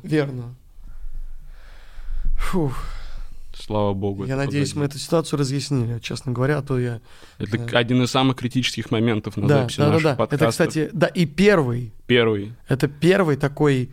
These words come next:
Speaker 1: эксцентричный, реально выходящий за рамки какой-то случай у нас на подкасте, и мы...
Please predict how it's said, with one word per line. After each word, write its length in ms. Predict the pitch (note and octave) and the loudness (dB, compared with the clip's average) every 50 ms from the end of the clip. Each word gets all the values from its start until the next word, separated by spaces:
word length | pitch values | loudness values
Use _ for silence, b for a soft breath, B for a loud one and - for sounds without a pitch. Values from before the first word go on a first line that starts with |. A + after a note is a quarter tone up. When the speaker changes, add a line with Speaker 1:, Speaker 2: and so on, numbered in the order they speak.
| b b b b b b b - | b b b b b b b -12
Speaker 1:
эксцентричный, 720 | C#3+ - - - E3 D#3 - D#3 F3+ E3 - - D#3 C#3+ | -10 -8 -2 0 0 0 2 2 0 0 0 0 2 4
реально 240 | C#3+ C#3 C#3 C3+ | 4 4 4 2
выходящий 540 | B2+ B2+ B2+ - D3 C#3 D#3 D3+ - - C#3+ | 0 0 -2 0 2 2 2 2 2 -2 0
за 120 | B2 C#3 C#3 | 2 2 2
рамки 280 | D3 D#3 D#3 D3 - | 2 0 -2 -4 -4
какой-то 400 | C#3 C#3+ C#3+ - D3 C#3 - C#3 | -4 -4 -2 0 -2 -2 -2 -4
случай 500 | B2+ - D#3 E3+ D#3 - - C3 A#2 A#2 - _ b b b b b b b b b b b b | -4 -2 -2 -2 -2 -2 -6 -6 -6 -8 -10 _ b b b b b b b b b b b b
у 100 | - C#3+ | 0 2
нас 260 | C#3 C3+ B2+ B2+ - | 2 2 2 0 -2
на 60 | - C3+ | -4 -2
подкасте, 560 | - C#3 C3+ - - D#3 D#3 C#3+ - - C#3+ | -2 -2 -2 0 -2 -2 -2 -2 -2 0 2
и 100 | C3+ C3+ | 2 4
мы... 360 | C3+ C3+ C3+ C3 B2+ B2 | 4 4 2 2 0 -2